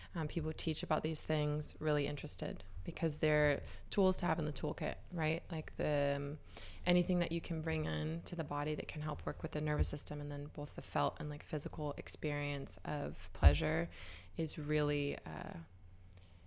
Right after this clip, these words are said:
it's really rejuvenating to, like, the, the whole body, to the heart, to the emotions, the experience of, of pleasure.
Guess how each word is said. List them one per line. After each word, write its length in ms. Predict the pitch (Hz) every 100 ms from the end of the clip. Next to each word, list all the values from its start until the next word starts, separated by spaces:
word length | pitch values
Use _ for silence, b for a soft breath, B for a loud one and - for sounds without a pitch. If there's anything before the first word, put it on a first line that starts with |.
| b - -
it's 240 | 165 -
really 200 | 160 156 151
rejuvenating 760 | 147 147 139 147 143 143 147
to, 160 | - 139
like, 160 | 127 - - -
the, 140 | 143 139 -
the 60 | 143
whole 140 | 139
body, 240 | 131 131 156
to 160 | -
the 60 | 139
heart, 280 | 135 135 -
to 80 |
the 80 | 156
emotions, 640 | 143 135 - 139 135 - -
the 60 | 143
experience 720 | - - 135 135 - - - - -
of, 260 | 151 151 - - - 147
of 140 | -
pleasure. 380 | - 226 147